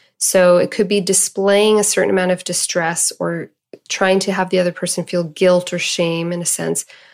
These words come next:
for what they are doing to us. And so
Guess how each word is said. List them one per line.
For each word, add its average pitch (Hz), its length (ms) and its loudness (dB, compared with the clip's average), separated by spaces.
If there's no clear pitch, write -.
for 180 260 2
what 180 240 2
they 185 100 2
are 175 100 4
doing 170 460 0
to - 200 -6
us. - 460 -4
And 185 120 4
so 190 540 4